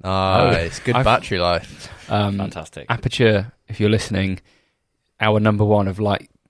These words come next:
Speaker 2: pack four is weak.
Speaker 3: Yeah.
Speaker 2: Always
Speaker 1: Weak.
Speaker 2: has been.
Speaker 3: Your batteries are not good.
Speaker 2: Anyways,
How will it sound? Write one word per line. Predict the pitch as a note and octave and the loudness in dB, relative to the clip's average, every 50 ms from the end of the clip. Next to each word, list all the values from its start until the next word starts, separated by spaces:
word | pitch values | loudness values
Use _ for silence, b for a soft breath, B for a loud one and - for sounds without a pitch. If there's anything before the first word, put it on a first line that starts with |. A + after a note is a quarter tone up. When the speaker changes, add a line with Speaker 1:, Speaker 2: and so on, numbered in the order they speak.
| _ _ _ _ _ - | _ _ _ _ _ -4
Speaker 2:
pack | - G#2+ - - | -4 -4 -4 -6
four | - - G#2+ G2+ F#2+ F2+ E2 | -2 0 0 2 2 0 0
is | F2 F#2 F#2 - | -2 -6 -4 -2
weak. | G2 F#2+ F2+ - - - - _ _ _ _ _ _ _ _ _ _ _ _ _ | -2 -2 -2 -4 -8 -18 -20 _ _ _ _ _ _ _ _ _ _ _ _ _
Speaker 3:
Yeah. | _ F2+ F2 E2+ E2+ - _ _ _ _ | _ -8 -6 -6 -8 -10 _ _ _ _
Speaker 2:
Always | - A2 G#2+ A2 C3 | -2 2 4 6 6
Speaker 1:
Weak. | B2+ | 6
Speaker 2:
has | G2+ F#2+ - | 6 2 -2
been. | - G2 F#2+ F#2 | -4 -4 -4 -4
Speaker 3:
Your | F#2+ F2 | -6 -4
batteries | - F#2 F2 - - F#2 E2 E2 | -4 -4 -4 -4 -10 -12 -10 -10
are | E2 | -10
not | E2+ F2 E2+ - - _ | -8 -8 -10 -10 -10 _
good. | - F2 E2 - - - _ - | -8 -8 -8 -8 -10 -16 _ -4
Speaker 2:
Anyways, | A#2 G#2+ G#2 G2 F#2+ F#2 F2 F2 F2 - - - | -2 -2 0 0 -2 -2 -4 -6 -6 -8 -12 -14